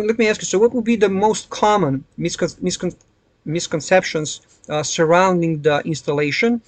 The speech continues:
and maintenance of the E V charging stations within the, uh, properties or businesses, and how would you address them?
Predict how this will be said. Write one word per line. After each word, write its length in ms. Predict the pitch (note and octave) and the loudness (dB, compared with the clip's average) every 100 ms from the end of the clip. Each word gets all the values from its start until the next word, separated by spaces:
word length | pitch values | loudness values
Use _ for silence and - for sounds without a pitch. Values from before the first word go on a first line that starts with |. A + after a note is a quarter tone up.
| _ _ _ E3+ | _ _ _ -4
and 240 | D#3+ D#3 | -2 0
maintenance 540 | F3+ A3 A3 E3 D3+ | 2 2 0 -2 -2
of 160 | - D3 | -4 -4
the 100 | D3+ | -4
E 140 | D#3+ | -6
V 100 | D#3+ | -6
charging 340 | D#3 D3 C#3+ D#3 | -2 -2 -2 -4
stations 460 | - D3 - D3 | -6 -6 -6 -8
within 240 | D3 D3 D3+ | -6 -6 -2
the, 240 | C#3+ C3+ - _ _ - | -2 -2 -6 _ _ -6
uh, 180 | C#3 C3+ | -2 -2
properties 720 | - D#3+ D3+ E3 - G3+ - _ _ - | 2 2 2 -2 -4 -10 -12 _ _ -4
or 120 | D3 | -4
businesses, 720 | C3 F#3 F3+ D#3 D#3 D3+ - _ _ - | 2 2 2 -4 -6 -8 -12 _ _ -8
and 460 | D#3+ D#3 D3+ D3+ - | -4 -4 -4 -6 -10
how 260 | - G#3 G#3 | -4 0 0
would 140 | F#3 | 2
you 80 | E3 | 0
address 320 | C#3+ D3 C#3+ | 0 0 -2
them? 160 | B2+ | -8